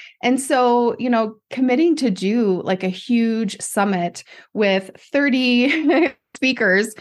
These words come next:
that's gonna take you three months, you know, to really plan. That's gonna be a huge commitment. And,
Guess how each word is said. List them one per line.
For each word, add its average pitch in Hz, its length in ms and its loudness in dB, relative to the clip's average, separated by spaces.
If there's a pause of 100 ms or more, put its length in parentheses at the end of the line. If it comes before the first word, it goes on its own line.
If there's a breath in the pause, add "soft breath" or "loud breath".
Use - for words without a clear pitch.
(200 loud breath)
that's 220 220 -2
gonna 247 180 0
take 262 260 -4
you 233 140 0
three 285 480 -2
months, 226 540 0
you 226 120 -2
know, 190 200 0
to 196 200 -4
really 220 320 0
plan. 208 520 -2
That's - 220 -6
gonna 285 200 2
be 214 320 0
a 185 160 -2
huge 247 520 -2
commitment. 180 520 -2
And, 190 300 -2